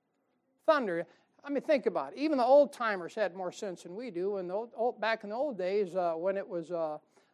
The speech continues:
a storming outside, they used to say, "Now be quiet, the Lord's talking." Wonder where they got that from. They got it from the King James Bible.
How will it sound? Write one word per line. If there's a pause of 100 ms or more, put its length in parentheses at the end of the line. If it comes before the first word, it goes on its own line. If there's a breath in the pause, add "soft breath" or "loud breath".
a
storming
outside,
they
used
to
say,
"Now
be
quiet,
the
Lord's
talking." (1160)
Wonder
where
they
got
that
from. (140)
They
got
it
from
the
King
James
Bible.